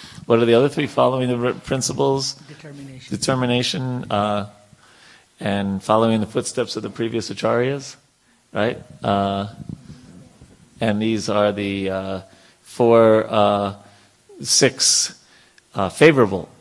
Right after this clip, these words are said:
Speaker 2: Yeah.
Speaker 1: things to devotional service, especially utsahan, nishchaya, dharyat. Enthusiasm. It's a very interesting combination, isn't it? Patience and confidence. So you're very, sometimes you think of enthusiasm could lead to impatience,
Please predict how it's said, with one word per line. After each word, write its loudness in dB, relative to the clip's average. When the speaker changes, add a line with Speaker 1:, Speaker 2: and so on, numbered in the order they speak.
Speaker 2:
Yeah. -20
Speaker 1:
things -6
to -10
devotional -12
service, -10
especially 2
utsahan, -4
nishchaya, -4
dharyat. -6
Enthusiasm. -4
It's -2
a 2
very 4
interesting 0
combination, 0
isn't -2
it? -16
Patience 2
and -2
confidence. -4
So 2
you're -2
very, 8
sometimes 2
you -2
think -6
of -4
enthusiasm 2
could -4
lead -2
to -4
impatience, -6